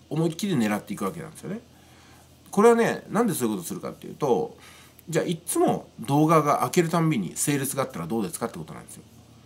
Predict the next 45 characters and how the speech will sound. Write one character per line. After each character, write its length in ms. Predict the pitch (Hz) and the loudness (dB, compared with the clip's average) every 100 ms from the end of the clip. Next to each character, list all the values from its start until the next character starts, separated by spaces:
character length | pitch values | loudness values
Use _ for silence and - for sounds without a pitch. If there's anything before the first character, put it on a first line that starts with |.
| - | -6
セ 180 | - 240 | 4 4
ー 100 | 233 | 6
ル 60 | |
ス 160 | 226 214 | 0 2
が 140 | 208 | 0
た 200 | 208 185 | 0 2
ま 140 | 226 262 | 2 2
に 100 | 226 | 0
だ 140 | 214 | 2
か 120 | 240 | 4
ら、 220 | 208 110 - - - - - | 4 4 -2 -20 -20 -20 -4
あ、 180 | 110 | 0
イ 80 | 156 | 2
ン 60 | 143 | 0
パ 80 | - | -2
ク 80 | |
ト 100 | 90 | -6
が 60 | 78 | -10
あ 20 | |
る 80 | 80 | -10
ん 20 | |
で 60 | - | -12
す 20 | |
よ 100 | - | -10
ね。 120 | 208 - - - - - - | -10 -12 -20 -20 -20 -20 -6
毎 260 | 147 208 277 | 0 2 2
日 160 | 220 | 0
毎 180 | 214 214 | 2 4
日、 460 | 165 - 170 101 - - - - | 2 0 0 0 -4 -18 -16 4
「今 100 | 175 | 6
日 40 | 117 | 6
は 60 | |
秘 140 | - 147 | 4 2
密 220 | 170 151 | 4 4
情 140 | 160 | 2
報 140 | 98 82 | 2 -4
で 80 | |
す」 80 | 76 | -8
と 80 | - | -10
か 60 | 82 | -10
言 100 | 90 | -10
っ 20 | |
て 80 | - | -10
た 120 | 85 | -6
ら、 200 | 87 | -6